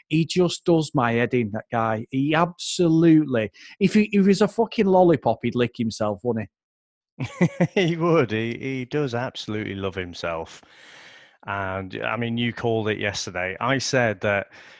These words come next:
Speaker 2: you know, I thought he might see the, the thing with Gerard and, and Jesse, that whole triangle developing there. He might see it as a bit of a competition, so he might, you know, might be a bit faithful, but he, he did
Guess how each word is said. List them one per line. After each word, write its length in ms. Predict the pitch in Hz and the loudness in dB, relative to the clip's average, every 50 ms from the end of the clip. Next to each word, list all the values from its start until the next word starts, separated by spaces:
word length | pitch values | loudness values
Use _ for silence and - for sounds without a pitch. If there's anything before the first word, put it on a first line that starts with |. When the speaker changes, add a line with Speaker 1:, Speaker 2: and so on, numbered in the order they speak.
| _ _ - | _ _ -8
Speaker 2:
you 80 | 113 | -6
know, 140 | 110 107 107 | -4 -2 -2
I 60 | 107 101 | -4 -4
thought 420 | - - 139 127 123 123 123 - - _ _ _ _ _ _ _ _ _ _ _ - | -2 -2 0 0 0 0 -2 -4 -10 _ _ _ _ _ _ _ _ _ _ _ -12
he 140 | 123 127 131 | -6 -4 -2
might 340 | 135 131 131 131 131 120 | 0 0 0 0 -2 -4
see 220 | - - 139 131 127 | -6 -4 -4 -4 -2
the, 280 | 113 120 117 113 113 - | -2 -2 -2 -2 -4 -4
the 100 | 120 120 | -8 -10
thing 300 | - - 143 135 131 127 | -4 -2 -2 -2 -2 -2
with 180 | 123 123 120 107 - | -2 -2 -4 -4 -4
Gerard 580 | - 113 110 113 113 113 110 113 113 107 - - - - _ - | -4 -4 -4 -2 -4 -4 -4 -4 -6 -6 -8 -12 -14 -14 _ -14
and, 220 | 101 101 98 - - | -14 -12 -12 -12 -12
and 220 | 98 101 101 98 | -12 -12 -10 -10
Jesse, 520 | - 110 110 104 - - - 113 110 107 98 | -8 -6 -6 -6 -6 -6 -6 -6 -6 -8 -8
that 240 | 104 107 101 98 - | -8 -8 -6 -6 -6
whole 220 | 101 107 104 104 | -6 -6 -6 -6
triangle 500 | 95 - 113 104 101 101 101 98 98 98 | -8 -6 -6 -4 -4 -6 -8 -8 -8 -8
developing 540 | 92 101 90 98 95 95 92 - - 95 95 | -8 -8 -6 -6 -6 -6 -6 -8 -10 -12 -10
there. 260 | 95 92 95 95 95 95 | -8 -6 -6 -6 -6 -8
He 40 | |
might 300 | 92 113 123 123 120 - | -6 -4 -4 -4 -4 -6
see 200 | - - 117 110 | -8 -8 -6 -6
it 60 | 101 107 | -6 -6
as 140 | 107 95 | -8 -8
a 60 | 101 - | -6 -6
bit 140 | 117 101 | -6 -6
of 80 | 90 90 | -4 -6
a 60 | 98 - | -10 -12
competition, 800 | - - 104 104 - - - - 135 113 - - 123 120 117 110 | -8 -8 -8 -8 -8 -12 -6 -6 -6 -6 -4 -6 -6 -6 -6 -8
so 240 | - - - 101 95 | -8 -8 -8 -8 -8
he 80 | 98 | -8
might, 360 | 98 104 104 104 101 101 90 - | -8 -6 -6 -6 -6 -8 -10 -16
you 160 | - 107 104 90 | -16 -14 -14 -12
know, 200 | 87 87 92 90 _ _ - - - - - _ _ _ _ - | -10 -12 -12 -14 _ _ -20 -20 -20 -20 -20 _ _ _ _ -10
might 240 | 104 101 104 98 | -6 -6 -6 -6
be 100 | 98 107 | -4 -6
a 80 | 101 92 | -6 -4
bit 160 | 104 101 - _ | -6 -8 -8 _
faithful, 520 | - - 101 104 107 98 - - 110 107 101 87 | -8 -6 -6 -6 -6 -8 -6 -6 -6 -6 -4 -4
but 160 | 101 98 - | -6 -6 -6
he, 80 | - - _ | -8 -12 _
he 80 | 87 76 67 85 - - _ | -20 -20 -20 -20 -20 -20 _
did 120 | - 98 | -20 -20